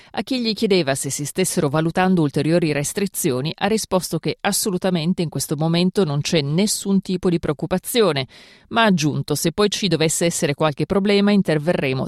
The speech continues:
tempestivamente per assicurare la salute pubblica." Ha poi aggiunto di aver fatto un'ordinanza del Ministero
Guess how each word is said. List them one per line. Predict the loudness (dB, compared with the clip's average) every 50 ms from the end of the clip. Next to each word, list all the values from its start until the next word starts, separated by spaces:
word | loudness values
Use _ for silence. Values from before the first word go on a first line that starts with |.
| -4 _
tempestivamente | 2 2 2 2 0 0 0 0 0 0 2 2 2 0 0 -2 -2 -2 -2
per | -2 -2 -2
assicurare | -2 -2 -4 -4 -2 -2 -2 -2 -2 -4 -4 -6 -4
la | -2 -4 -4
salute | -2 -2 0 0 0 2 2 0 -2
pubblica." | 0 -6 -6 -6 -6 -8 -6 -2 -2 -4 -4 -4 _ _ _ _ _ _ _ _ _
Ha | -6 -4
poi | 0 2 4 4 4
aggiunto | 4 4 4 4 4 6 4 4 6 4 4 4 4 0
di | -2 0 0 2
aver | 2 2 0
fatto | 0 -2 -2 -2 0 0 0
un'ordinanza | 2 4 4 4 4 4 4 4 4 4 4 2 2 2 2
del | 0 0 0 0
Ministero | 0 2 2 2 2 2 2 4 4 4 4 2